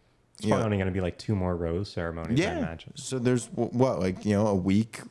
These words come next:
Speaker 2: left of this? Maybe, I don't know. Again, I don't know the time frame, but I, I do know that it's, like, the filming of it and, like, the actual production of it is shorter than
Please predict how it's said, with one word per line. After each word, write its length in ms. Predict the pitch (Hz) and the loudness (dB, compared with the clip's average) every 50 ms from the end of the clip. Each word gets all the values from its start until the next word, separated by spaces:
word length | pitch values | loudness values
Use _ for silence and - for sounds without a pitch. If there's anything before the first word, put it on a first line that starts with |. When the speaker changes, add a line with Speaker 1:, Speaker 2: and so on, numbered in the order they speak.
| - - | -4 -2
Speaker 2:
left 360 | 92 95 107 131 131 - - - | 0 0 0 0 -4 -4 -6 -4
of 140 | 127 127 | -2 0
this? 580 | 127 131 143 156 - - - - - - - - _ _ - | 2 0 0 0 -4 -10 -14 -16 -18 -20 -20 -20 _ _ -2
Maybe, 240 | 117 123 123 - - | 0 0 0 0 0
I 100 | 110 110 | 0 2
don't 180 | 98 92 95 | 2 2 0
know. 160 | 92 90 78 - | 0 -2 -2 -2
Again, 340 | 101 107 107 104 117 107 95 | -2 -2 -2 -2 -2 -2 -2
I 80 | 95 120 | 0 0
don't 160 | 143 143 117 | 0 2 2
know 100 | 107 101 | 2 0
the 120 | 95 87 | 0 -2
time 340 | - - - 101 113 131 131 | -4 -4 -2 0 0 0 0
frame, 260 | 107 - 98 92 95 90 | 0 0 0 0 0 0
but 140 | - - | -2 -2
I, 200 | - 104 101 92 82 - _ _ - _ _ _ _ - | -2 -4 -4 -4 -6 -8 _ _ -20 _ _ _ _ -4
I 100 | - 98 | -2 -2
do 180 | 98 117 127 123 | 0 2 2 4
know 200 | 113 107 113 107 | 4 4 4 4
that 180 | 98 95 87 87 | 2 2 0 -2
it's, 200 | 78 - - - | -4 -6 -8 -10
like, 140 | 95 92 | -8 -6
the 100 | - - | -6 -6
filming 540 | - - - 113 113 120 123 117 104 98 90 | -8 -6 -2 0 2 4 4 6 6 4 4
of 220 | 71 92 90 87 95 | 2 0 0 0 0
it 160 | 95 87 - | 0 0 0
and, 160 | - 95 95 | 0 0 0
like, 160 | 95 92 - - | 0 0 0 0
the 120 | 98 95 | -2 -2
actual 340 | 98 98 95 - - 101 92 | 0 -2 -4 -4 -4 -4 -4
production 540 | - - - 95 107 120 123 - - 107 98 | -4 -4 0 2 2 2 0 -2 -4 -4 -2
of 160 | 95 92 82 | -2 -2 -2
it 120 | 69 - - | -4 -4 -6
is 100 | - - | -6 -8
shorter 540 | - - - 104 110 123 127 107 98 95 | -8 -8 -4 0 0 2 4 4 4 4
than 360 | 87 - - 92 92 90 - | 4 2 0 0 0 -2 -4